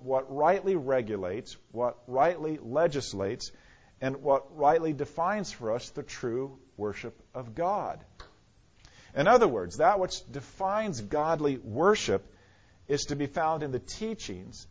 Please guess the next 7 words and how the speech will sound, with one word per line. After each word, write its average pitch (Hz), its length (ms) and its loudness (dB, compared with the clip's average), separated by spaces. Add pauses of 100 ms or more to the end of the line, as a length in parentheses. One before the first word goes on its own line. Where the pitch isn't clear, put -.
and 113 140 -6
the 113 80 -4
doctrines 127 880 0 (480)
of 104 200 0
God's 160 540 2
own 151 480 -4
word 110 640 -2